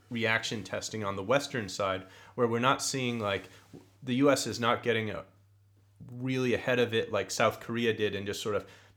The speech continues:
testing people in drive-thrus and testing everybody to try to slow down the spread. The, the U S is really saving those tests for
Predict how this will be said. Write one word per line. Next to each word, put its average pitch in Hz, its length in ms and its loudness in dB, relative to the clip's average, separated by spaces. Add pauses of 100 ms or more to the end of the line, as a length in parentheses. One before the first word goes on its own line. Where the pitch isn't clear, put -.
testing 113 380 0
people 120 340 -2
in 101 100 -6
drive-thrus 107 800 2
and 92 160 -12 (220)
testing 123 420 0
everybody 117 520 0
to 101 100 -4
try 110 240 -2
to 104 180 -2 (800)
slow 123 200 0
down 110 220 0
the 107 60 -4
spread. 113 400 0
The, 107 220 -6 (280)
the 120 100 -2
U 135 160 4
S - 140 2
is 107 140 -2
really 120 360 2
saving 117 520 0
those 101 220 0
tests - 340 0
for 98 280 -2